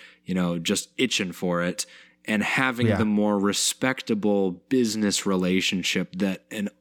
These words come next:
Speaker 1: that an organized underworld probably should have with some bigger names like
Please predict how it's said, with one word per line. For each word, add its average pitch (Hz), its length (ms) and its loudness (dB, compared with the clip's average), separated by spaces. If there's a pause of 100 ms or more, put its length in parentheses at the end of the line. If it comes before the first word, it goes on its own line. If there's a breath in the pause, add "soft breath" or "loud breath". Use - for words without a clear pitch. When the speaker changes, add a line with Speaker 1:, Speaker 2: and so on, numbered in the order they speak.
(240)
Speaker 1:
that 98 160 0
an 98 160 -2
organized 123 640 2
underworld 98 720 2
probably 95 440 0
should 185 300 2
have 95 460 -2 (360 loud breath)
with 113 280 2
some 98 480 0 (200)
bigger 95 300 2
names 85 480 -2
like 85 460 -2